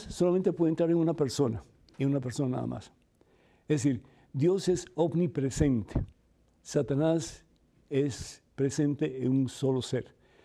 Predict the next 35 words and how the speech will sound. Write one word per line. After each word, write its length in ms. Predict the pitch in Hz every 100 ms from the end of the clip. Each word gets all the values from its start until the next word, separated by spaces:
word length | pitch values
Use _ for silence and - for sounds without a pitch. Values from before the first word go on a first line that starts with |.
| _ _
Satanás 460 | - 131 143 139 139
no 80 |
puede 140 | 127 131
estar 220 | 127 123
presente 680 | 117 120 135 120 143 147 139
en 140 | 123
diferentes 560 | 120 117 117 117 117 110
lugares 340 | 123 120 120
al 80 | 139
mismo 140 | 123 131
tiempo, 280 | 143 139
por 140 | 135 139
eso 160 | 127
él 60 | 147
actúa 420 | 147 - 147 160 - - - _
con 200 | 135 120
toda 160 | 143
una 160 | 147 139
jerarquía 800 | - 127 123 110 - 156 151 147
de 220 | 127 123
demonios. 500 | 117 127 131 113 - - - - - -
Los 120 | 160
demonios 440 | 160 170 190 196
pueden 760 | - 160 160 160 156 156 139 143
lastimarnos, 680 | 143 - 147 151 151 160 151
pueden, 480 | - 139 139 139 131
ah, 260 | 127 127 - - - _
eh, 560 | 143 131 131 131 131 123
tal 200 | 143 139
vez 180 | 139 -
quitarnos 400 | 139 131 135 127
la 80 |
paz, 400 | 127 151 165 151
etcétera, 500 | 143 127 156 135 135
¿verdad? 360 | 139 135 156 160